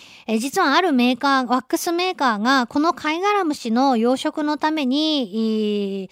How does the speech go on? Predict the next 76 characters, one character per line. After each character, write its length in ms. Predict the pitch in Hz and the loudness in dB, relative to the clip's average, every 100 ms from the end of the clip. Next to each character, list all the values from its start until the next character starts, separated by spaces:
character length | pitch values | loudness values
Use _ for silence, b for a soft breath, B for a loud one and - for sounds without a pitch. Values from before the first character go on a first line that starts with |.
| B | B
林 420 | - 262 330 339 392 | -2 4 4 4 0
を 80 | 381 | -2
作 260 | - 403 | -4 -4
っ 20 | |
て、 280 | 403 - 226 | -4 -4 -4
そ 140 | 202 247 | -4 -4
こ 160 | 320 | 0
で 400 | 339 381 349 247 190 - | 4 4 4 2 -2 -8
貝 220 | - 294 | -2 2
殻 160 | 359 311 | 4 4
虫 160 | 262 | 0
を 20 | |
一 60 | 208 | -2
生 120 | - | 0
懸 180 | 311 403 | 0 2
命 100 | 311 | 0
育 340 | 269 262 277 | 0 0 0
て 140 | 277 214 | -2 -4
て、 400 | 254 294 302 220 B B | 0 4 4 0 B B
工 240 | - 277 294 | 2 4 6
場 160 | 349 | 6
を 80 | 339 | 4
作 200 | - 240 | 2 -4
り 100 | 202 | -2
ま 120 | 196 | -2
し 100 | 202 | -4
た。 200 | - 175 b b b b _ | -6 -8 b b b b _
で、 320 | 254 294 240 202 | 4 4 4 0
こ 160 | - 240 | -14 -2
こ 380 | 311 320 311 311 | 6 8 6 4
の 120 | 339 | 0
会 220 | 330 311 | 0 0
社 120 | 330 | 0
っ 40 | 320 | -2
て 120 | 339 | -2
い 20 | |
う 40 | 320 | -2
の 120 | 247 | 0
は 260 | 247 269 | 2 2
何 220 | 247 277 370 | 2 0 2
代 160 | 381 | 2
も 120 | 277 | 2
続 280 | 262 240 226 | 0 -4 -2
い 60 | 240 | 0
た 120 | 220 | 0
ロ 200 | 208 247 | 2 2
ー 20 | |
メ 220 | 269 302 | 2 0
ー 40 | 302 | 0
カ 160 | - | 0
ー 40 | 220 | 0
な 120 | 202 | 0
ん 40 | |
だ 100 | 196 | -4
そ 140 | 190 220 | -6 -8
う 20 | |
で 80 | 196 | -10
す 180 | - - | -12 -16
け 160 | - 190 | -10 0
ど、 240 | 247 214 B B | 2 2 B B
お 100 | - | -4
相 180 | 254 330 | -2 0
撲 120 | 339 | 0
さ 120 | 370 339 | 0 0
ん 60 | |
の 80 | 339 | 0
瓶 220 | 302 339 | -2 -4
付 180 | - - | -4 -2
け 60 | 349 | -2
油 320 | 339 302 240 | 0 0 0
の 160 | 202 | -2
原 140 | 196 247 254 | -2 -2 0
料 180 | 269 240 | -2 -2
と 100 | 185 | -6
か 140 | 180 | -8
ね、 300 | 180 226 302 | -2 -2 -2